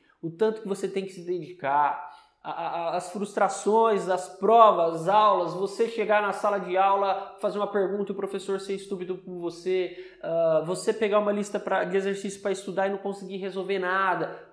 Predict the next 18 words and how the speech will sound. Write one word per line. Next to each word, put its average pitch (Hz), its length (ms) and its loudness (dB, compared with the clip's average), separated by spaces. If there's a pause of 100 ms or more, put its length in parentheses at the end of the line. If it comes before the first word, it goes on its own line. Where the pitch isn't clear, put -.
Tudo 214 320 -4
isso, 185 340 -6
eu 175 60 -2
vendo 185 200 -6
tudo 170 180 -12
isso, 170 160 -10
falei, 170 160 -10
"Não, 147 280 -10
não, 160 340 -10
eu 160 60 -8
não 165 140 -10
posso 160 220 -8
deixar 160 260 -12
passar - 380 -14
isso - 220 -18
em 156 60 -10
branco." - 380 -20 (400)
Então, 185 360 -4